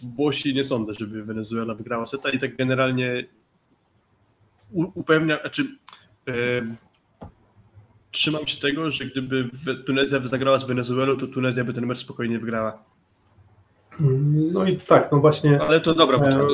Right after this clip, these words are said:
Speaker 1: rozmawiamy teraz jakby o outsiderach, czyli o dwóch zespołach, które już odpadły z turnieju, może to nie ma większego
Speaker 2: Tak,
Speaker 1: sensu.
Speaker 2: tak, więc, więc no Argentyna, Argentyna się pozbierała, bo już, już była mocno pod ścianą, natomiast no ta strata tego punktu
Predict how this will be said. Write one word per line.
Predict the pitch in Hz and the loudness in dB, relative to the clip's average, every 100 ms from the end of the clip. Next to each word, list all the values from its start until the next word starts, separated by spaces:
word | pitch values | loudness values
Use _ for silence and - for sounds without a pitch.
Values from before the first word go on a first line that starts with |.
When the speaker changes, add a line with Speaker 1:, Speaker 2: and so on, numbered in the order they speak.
| - 139 | -2 -6
Speaker 1:
rozmawiamy | 139 147 147 143 | 0 4 4 2
teraz | 139 139 | 2 2
jakby | 135 143 | 2 4
o | 139 | 6
outsiderach, | 139 143 143 127 139 127 | 6 4 0 2 2 2
czyli | - - - | -4 -8 -6
o | |
dwóch | 135 131 | -4 -2
zespołach, | 131 127 143 131 | -2 0 2 2
które | 156 131 | 2 2
już | 135 | 2
odpadły | 131 131 131 | 0 -2 0
z | 131 | 0
turnieju, | 139 135 127 117 | 0 2 2 2
może | 113 117 | -2 -2
to | 123 | -2
nie | 120 | -2
ma | 117 | -2
większego | 120 127 120 | -4 -4 2
Speaker 2:
Tak, | 135 | 4
Speaker 1:
sensu. | 117 135 | 8 10
Speaker 2:
tak, | 120 | 10
więc, | 131 131 - | 8 6 4
więc | 135 139 - | 4 4 4
no | 143 | 6
Argentyna, | 143 147 147 160 151 | 6 6 6 6 6
Argentyna | 143 135 139 151 151 | 6 4 2 4 2
się | 147 | 2
pozbierała, | 131 131 131 131 123 127 139 - | 0 2 4 6 8 6 4 -2
bo | 123 123 | 2 4
już, | 120 117 - | 4 2 -2
już | 120 | -2
była | 120 120 | 4 4
mocno | 120 117 123 | 4 0 -2
pod | - - | -4 -6
ścianą, | - 131 131 123 | 2 6 8 6
natomiast | 120 123 123 120 | 4 4 4 2
no | 120 | 0
ta | 120 | 0
strata | - 131 131 127 | 4 6 8 6
tego | 131 120 | 6 4
punktu | 127 139 - 147 135 135 | 4 2 4 6 6 4